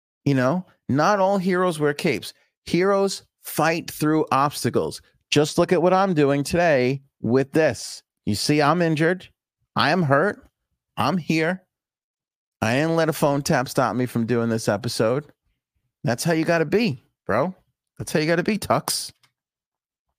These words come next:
He's like, "We didn't stop this time, but you stopped last time." Uh, how is that a brag? That'd be like me going, "Remember that guy that knocked me the fuck out last time? Well, I, I hit him pretty hard this time." Well, what about last time? You still, you know,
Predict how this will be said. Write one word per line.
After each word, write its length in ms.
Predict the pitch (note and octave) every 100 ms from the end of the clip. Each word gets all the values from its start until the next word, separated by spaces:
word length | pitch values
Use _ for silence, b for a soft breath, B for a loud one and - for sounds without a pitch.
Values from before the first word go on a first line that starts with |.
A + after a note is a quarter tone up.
| -
He's 180 | D#3+ C#3+
like, 220 | A#2 G#2+ B B
"We 100 | -
didn't 220 | A2 A#2+ A2
stop 300 | G#2 B2 E2+
this 180 | D3+
time, 340 | - G2 A2 D3+ B B -
but 120 | -
you 60 | F#3+
stopped 300 | G#3 G#3 D#3+
last 260 | G#3+ B3+
time." 240 | - - - -
Uh, 140 | C3 -
how 240 | - G3+
is 80 | G#3
that 140 | G3+ G3
a 40 |
brag? 440 | C3+ F#3 A#2+ - - B B
That'd 120 | E3+ G3
be 80 |
like 300 | G3+ F#3 -
me 180 | D3 E3+
going, 320 | E3 D#3 D#3 C#3 B B
"Remember 160 | C#3+ E3+
that 100 | D#3+
guy 140 | E3
that 100 | C#3
knocked 260 | C3+ D3 D#3
me 60 |
the 100 | C3
fuck 300 | - C#3 C#3
out 160 | D#3+ C#3+
last 260 | E3+ F3+
time? 240 | G3 F#3+ F3+
Well, 120 | B2+
I, 220 | C3+ C#3+ -
I 160 | C3
hit 220 | C#3 D3 C#3
him 160 | C#3
pretty 180 | C#3 B2
hard 240 | B2 B2
this 200 | A2+ D3
time." 280 | - G#2+ A#2+
Well, 320 | A#2+ D3 D3+ _ C3 - -
what 260 | C3+ D#3+
about 180 | F3 D3
last 180 | F3+ -
time? 140 | - - _ _ _ _ _ _ _ _
You 160 | A#2 A#2+
still, 400 | - C3+ B2+ F2
you 100 | D3
know, 260 | G2+ A#2+